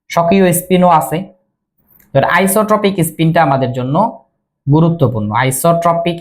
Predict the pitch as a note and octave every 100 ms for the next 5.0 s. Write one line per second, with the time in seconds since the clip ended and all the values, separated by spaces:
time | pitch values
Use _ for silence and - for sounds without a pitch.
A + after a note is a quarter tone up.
0 | C3+ - - C#3 C#3+ C#3 C#3 D#3 A3+ -
1 | - _ _ _ _ _ _ _ C3+ D3+
2 | D3 F3+ F3+ F3+ F#3 F3+ - - - C#3+
3 | - - F3 F3+ F#3 F3+ F#3+ F#3+ F#3 F#3
4 | F3+ F3 E3+ - E3 D#3+ D#3+ D3 D#3